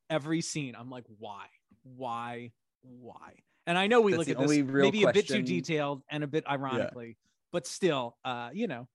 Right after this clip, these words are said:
Speaker 1: it's, uh, it's whatever. Do you have, uh, cowboy hats behind you? What's happening back there?
Speaker 2: Uh, there is a
Speaker 1: <laughs>
Speaker 2: hat, bu-, uh, a hat behind me. These
Speaker 1: Looks like
Speaker 2: are
Speaker 1: three
Speaker 2: left
Speaker 1: hats.
Speaker 2: over from Rachel's bachelorette party. My wife, her
Speaker 1: Mm-hmm.
Speaker 2: bachelorette party.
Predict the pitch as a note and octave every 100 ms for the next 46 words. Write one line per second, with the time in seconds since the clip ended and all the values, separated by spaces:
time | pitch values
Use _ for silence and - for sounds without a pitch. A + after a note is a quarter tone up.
0 | _ - G#3 G#3 G#3+ _ A#3 A3+ F#3+ D#3
1 | E3 - - F4+ G4+ F#4+ C4+ E3 F#3+ B3
2 | C#4+ D#4 - D4 D4+ D4 D#4 - C#4+ F3+
3 | C#3 A#2+ - G2 - _ - _ _ _
4 | _ _ _ _ C3 C#3 D#3 F#3 A3 A#3
5 | - D3+ E3 E3 D#3+ - - - - -
6 | - - F#5 - - D#3 D3+ - C3+ -
7 | B2 - C3 A2 C#3+ D3 C#3 A#2 G#2 G2+
8 | G2 F#2+ G2 B2 - C3 A#2 B3 - C3
9 | B2+ B2+ B2+ B2 - - _ _ _ _
10 | - B2 A2 A2+ B2 - B2 G#2+ - A#2
11 | B2 - A2+ A#2 - - F#2 G2+ A2+ G#2+
12 | G2+ F2+ - _ _ _ _ _ - A2+
13 | G#2+ G#2+ B3 A#2 A#2 A2 - A2 G2 F#2
14 | F#2